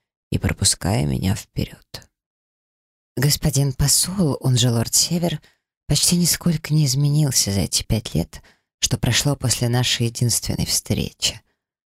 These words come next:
Он был всё так же высок, широкоплеч и силён, разве что седых волос стало больше. «Мия Солнечная», произнёс Север, вставая из-за стола.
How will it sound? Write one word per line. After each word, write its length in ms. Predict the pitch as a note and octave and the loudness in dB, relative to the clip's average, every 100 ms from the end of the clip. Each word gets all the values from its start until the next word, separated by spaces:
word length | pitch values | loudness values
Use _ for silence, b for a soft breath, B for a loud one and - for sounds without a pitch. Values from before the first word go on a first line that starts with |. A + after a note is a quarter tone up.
| _ _ _ G#3+ | _ _ _ 0
Он 160 | G#3+ | 2
был 100 | F3 | 2
всё 220 | E3 - | 2 0
так 200 | D#3+ F3 | 0 0
же 140 | C3 D3+ | 0 0
высок, 460 | C3 - D#3+ D#3 | 2 2 0 0
широкоплеч 960 | - E3+ D#3 - C3+ - B2+ C3 - - | 0 0 0 0 -4 -2 0 0 -2 -2
и 20 | |
силён, 600 | - - C3+ C#3 - - - _ _ _ _ _ | 0 0 0 0 -2 -8 -14 _ _ _ _ _
разве 360 | F3 G3+ E3 F3+ | 2 2 4 2
что 200 | - F3 | 2 2
седых 540 | - D3+ - D3+ - | 0 0 0 -2 0
волос 340 | C3+ B2+ B2+ B2 | 0 2 0 0
стало 460 | - - A#2 A#2 | -2 -2 -2 -2
больше. 680 | A2 A2 G#2 - - - - _ _ _ _ _ _ _ _ _ - | -2 -2 -2 -2 -4 -4 -10 _ _ _ _ _ _ _ _ _ 0
«Мия 220 | E3+ F#3 | 2 4
Солнечная», 840 | D#3 - F#3+ B2+ A#2 - - B2 A#2+ | 2 2 2 0 -2 -2 0 -2 0
произнёс 480 | B2+ B2 A#2+ B2 | 0 0 2 0
Север, 400 | - - D#3+ D3 | 2 2 0 -2
вставая 600 | - - B2+ A#2+ C3 C3 | -2 -2 0 0 0 -2
из-за 320 | - A#2+ - A#2 | -4 -4 -4 -4
стола. 640 | - A#2 G#2+ D#2 - | -4 -2 -2 -2 -4